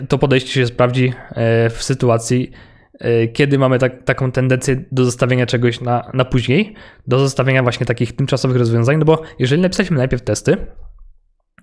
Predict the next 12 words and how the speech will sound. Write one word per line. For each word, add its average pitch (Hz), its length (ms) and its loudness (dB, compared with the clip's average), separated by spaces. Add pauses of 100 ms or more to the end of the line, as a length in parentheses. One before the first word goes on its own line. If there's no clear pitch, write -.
(160)
i 135 240 0
na 131 120 0
testach 214 360 0
się 123 100 0
dowiedzieliśmy, 120 520 2
że 113 120 0
coś 123 180 0
jest 117 160 0
nie 117 120 0
tak, 123 140 0
nie 127 100 0
halo, 120 360 2